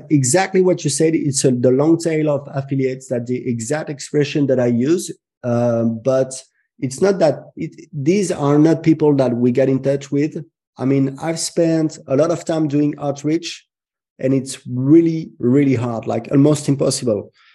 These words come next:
So it's more people who naturally land in our ecosystem, you know,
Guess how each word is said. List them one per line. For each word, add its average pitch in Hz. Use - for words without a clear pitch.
So 160
it's -
more 214
people 170
who 147
naturally 160
land 160
in 147
our 147
ecosystem, 147
you 135
know, 127